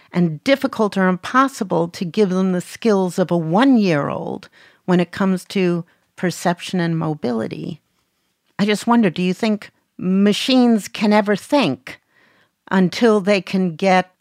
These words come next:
sensory motor information built into those systems?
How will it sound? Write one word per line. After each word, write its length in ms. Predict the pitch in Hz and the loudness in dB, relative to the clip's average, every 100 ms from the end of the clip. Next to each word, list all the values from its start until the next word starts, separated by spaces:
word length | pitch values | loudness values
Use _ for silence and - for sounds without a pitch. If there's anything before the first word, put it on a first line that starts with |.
| _ | _
sensory 1300 | - - - 220 220 226 - 202 196 196 190 190 185 | -20 -18 -6 0 0 0 -2 -2 0 0 -2 -2 -2
motor 580 | 170 175 202 226 185 | -2 0 0 0 -2
information 960 | - 170 - 175 170 170 160 - 147 113 _ | -2 -6 -4 -2 0 -2 -4 -8 -8 -10 _
built 260 | - 185 170 | -4 -4 -2
into 280 | 180 160 156 | -4 -4 -6
those 220 | 143 160 | -8 -10
systems? 680 | - 190 - - - - - | -10 -12 -12 -14 -14 -18 -20